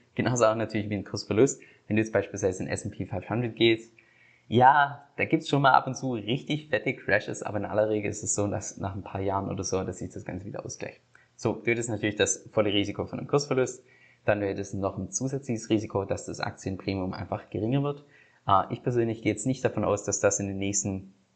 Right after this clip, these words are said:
paar Wochen bis Monaten tatsächlich der Fall sein wird, ähm, sofern nicht irgendwie ein zusätzliches Update kommt. Jetzt habe ich allerdings in den letzten paar Tagen Julian Hosp ein paar Mal, ähm,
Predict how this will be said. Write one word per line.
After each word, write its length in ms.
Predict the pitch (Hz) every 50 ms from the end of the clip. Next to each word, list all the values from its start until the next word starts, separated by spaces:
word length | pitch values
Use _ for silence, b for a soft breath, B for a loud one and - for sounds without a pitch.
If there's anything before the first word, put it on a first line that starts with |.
| _ _ - _ _ _ _ _
paar 160 | - 107 101
Wochen 240 | 104 104 104 117 107
bis 180 | 101 101 - -
Monaten 380 | 104 104 101 98 95 98 98
tatsächlich 440 | - 98 - - 104 98 - 98 -
der 120 | - 92
Fall 180 | - - 95 95
sein 300 | 92 - 92 90 90 90
wird, 260 | 113 156 - - - b b b b b b b b b b -
ähm, 320 | 98 98 95 95 92 95 - -
sofern 380 | - - 104 - - 120 143
nicht 160 | 147 131 -
irgendwie 300 | - - 113 113 110 113
ein 80 | 110 107
zusätzliches 560 | - - 110 107 107 95 - 104 98 - -
Update 300 | - - - - - -
kommt. 220 | - - - - b b b b b b b b b
Jetzt 120 | _ -
habe 120 | 156 147
ich 80 | 175 170
allerdings 360 | 156 143 131 127 123 120 -
in 100 | 120 113
den 60 | 110 107
letzten 260 | 117 120 - - 131
paar 160 | 127 113 -
Tagen 320 | - 113 107 107 104 101 107
Julian 420 | 120 131 135 131 120 117 117 - - -
Hosp 300 | 104 123 123 123 - 127
ein 100 | 120 117
paar 240 | - 117 117 107
Mal, 320 | 117 113 110 104 101 - - - _ -
ähm, 380 | 110 110 101 98 101 98 98